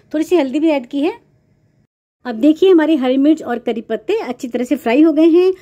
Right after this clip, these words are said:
हमारे करी पत्ते एकदम से क्रिस्पी हो गए हैं। तो बस अब इस स्टेज पर इसमें हम ऐड करेंगे अपने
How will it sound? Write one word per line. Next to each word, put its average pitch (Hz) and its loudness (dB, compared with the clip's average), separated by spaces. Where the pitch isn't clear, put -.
हमारे 311 0
करी 294 -2
पत्ते 320 -4
एकदम 269 -2
से 311 -2
क्रिस्पी 294 -4
हो 311 4
गए 208 -6
हैं। 196 -4
तो 247 -6
बस 302 -4
अब 226 -2
इस 294 0
स्टेज 277 -4
पर 220 -2
इसमें 247 -6
हम 233 -4
ऐड 185 -8
करेंगे 196 -4
अपने 302 -4